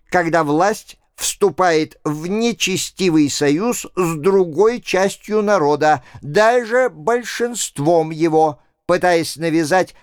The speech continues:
самой конструкции государства неприемлемый либеральному меньшинству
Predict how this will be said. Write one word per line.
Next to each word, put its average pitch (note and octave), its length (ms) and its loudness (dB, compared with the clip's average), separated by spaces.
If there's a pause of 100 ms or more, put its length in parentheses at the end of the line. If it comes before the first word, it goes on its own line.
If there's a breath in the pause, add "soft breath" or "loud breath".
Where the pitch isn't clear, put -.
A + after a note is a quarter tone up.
(160 soft breath)
самой G3 640 0
конструкции D#3+ 880 -2
государства D3 920 0 (200 loud breath)
неприемлемый G3+ 1500 0
либеральному D#3+ 960 0
меньшинству D#3+ 1040 -2